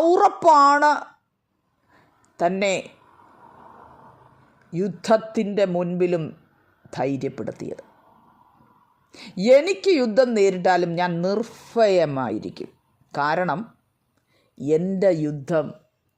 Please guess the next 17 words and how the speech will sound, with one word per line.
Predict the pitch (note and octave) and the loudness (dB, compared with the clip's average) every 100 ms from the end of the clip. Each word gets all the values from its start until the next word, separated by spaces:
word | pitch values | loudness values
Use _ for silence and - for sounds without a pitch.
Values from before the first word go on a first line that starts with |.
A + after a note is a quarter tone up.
| _ | _
എൻ്റെ | B2+ B2+ C3 | -10 -6 -8
ദൈവം | C3 C3 C#3+ C#3+ C#3+ C#3 _ - | -6 -6 -6 -6 -8 -8 _ -12
ഏറ്റെടുത്ത് | B2+ C#3 C#3+ - A#2+ A#2+ A#2+ - | -6 -6 -6 -6 -8 -6 -8 -6
എനിക്ക് | A2 A#2+ A#2+ C3+ | -6 -6 -8 -10
വേണ്ടി | B2 B2 A#2 A2+ | -8 -8 -8 -10
ചെയ്തു | - A2+ A2 G2+ | -8 -8 -8 -10
തരും." | - - C#3 | -10 -12 -6
Praise | G3+ A3 | -4 -2
the | A#3+ | 2
Lord. | B3 A#3 E3 - | 4 4 2 -2
ഹല്ലേലൂയ. | F#3+ A3 A#3+ A3+ F3+ - - - - - - - - | -2 2 0 0 -6 -8 -10 -20 -20 -20 -20 -20 -4
ഹല്ലേലൂയ. | G3 A3+ B3+ B3+ | 2 4 4 4
പ്രിയ | A#3+ D#4+ F#4 D#4 | 2 2 2 0
ദൈവ | C4+ D4 | 0 0
പൈതലേ, | C4 A#3+ A3+ A3 G#3+ D3 - _ _ _ _ _ _ _ _ _ _ _ - - A3+ | 2 2 4 4 2 0 -10 _ _ _ _ _ _ _ _ _ _ _ -20 -16 -12
ജീവിതയാത്രയിൽ | - C4 F4 F#4+ F4 E4 C#4+ C4 C#4+ - D#4 D#4 D4 C#4+ C4+ A3+ | -2 2 2 2 2 2 4 2 0 -4 -2 0 0 0 -2 0
നാം | A#3 B3+ | 2 2